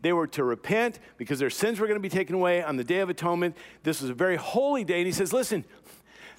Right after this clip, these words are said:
this is a sacred day, and you do it. It's beach day for you. You're, you're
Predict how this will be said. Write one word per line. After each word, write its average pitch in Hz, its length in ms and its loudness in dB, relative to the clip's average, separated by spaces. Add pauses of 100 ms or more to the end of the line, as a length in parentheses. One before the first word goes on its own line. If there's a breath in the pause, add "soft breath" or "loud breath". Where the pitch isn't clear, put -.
(100)
this 247 260 0
is 277 120 0
a 254 100 2
sacred 262 500 0
day, 190 300 0
and 185 100 0
you 302 120 4
do 269 220 2
it. 240 80 -4 (480 loud breath)
It's 294 200 0
beach 190 520 -2
day 185 260 2
for 175 160 -2
you. 151 380 0 (320)
You're, 277 340 0
you're 269 380 2